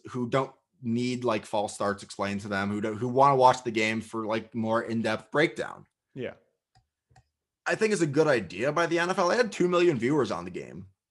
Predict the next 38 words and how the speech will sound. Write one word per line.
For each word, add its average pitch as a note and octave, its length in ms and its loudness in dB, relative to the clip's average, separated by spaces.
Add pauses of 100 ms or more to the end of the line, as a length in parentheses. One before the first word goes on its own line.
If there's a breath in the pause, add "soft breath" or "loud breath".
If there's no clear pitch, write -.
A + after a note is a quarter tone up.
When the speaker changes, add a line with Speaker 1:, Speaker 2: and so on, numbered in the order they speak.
(100)
Speaker 2:
Yeah, C3+ 100 -6
Speaker 1:
Right? G#2+ 80 0
That C3+ 100 2
Speaker 2:
and F3+ 80 -2
Speaker 1:
was B2 120 -8
Speaker 2:
twenty-eight B2 600 -2
compared G#2+ 340 -8
to G2 220 -10
C G#2+ 220 -12
B G2 160 -8
S. E2+ 120 -8
Speaker 1:
Oh, A3+ 120 10
Speaker 2:
Obviously, B3+ 220 10
Speaker 1:
yeah, D3 80 8
obviously D3+ 420 8
that's, B2 200 6
yeah, G#3+ 100 2
Speaker 2:
obviously F3 280 2
Speaker 1:
that, E3 140 -2
you - 60 -6
Speaker 2:
C G#3 60 -4
B G3+ 40 0
S A#3 80 6
Speaker 1:
can't G3+ 120 8
compare F3+ 280 8
the D3+ 60 6
Speaker 2:
sold C3 100 0
it. - 40 -10
Speaker 1:
two. D3+ 120 8
I'm D#3 140 10
more F3+ 120 8
just C#3 120 0
saying C3 340 0
two F#3+ 180 -8
million F#3 300 2
on A2+ 140 0
Nick. C#3+ 200 -2
That's - 460 -6